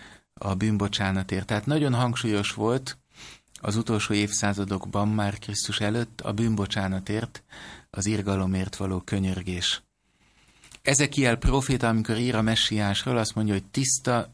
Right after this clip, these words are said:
vizet hintek rátok, hogy minden szennytől megtisztuljatok.” Tehát megint csak a bűnbocsánat,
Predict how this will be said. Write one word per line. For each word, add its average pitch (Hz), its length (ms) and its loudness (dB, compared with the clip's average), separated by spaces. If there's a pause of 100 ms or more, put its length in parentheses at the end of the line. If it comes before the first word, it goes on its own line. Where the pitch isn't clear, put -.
vizet 104 400 -2
hintek 95 520 -4
rátok, 90 580 -4 (480)
hogy 101 140 -4
minden 110 340 2
szennytől 104 500 0
megtisztuljatok.” 95 840 -4
Tehát 104 200 -4
megint 113 260 0
csak 104 120 -6
a 107 60 -2
bűnbocsánat, 107 800 -2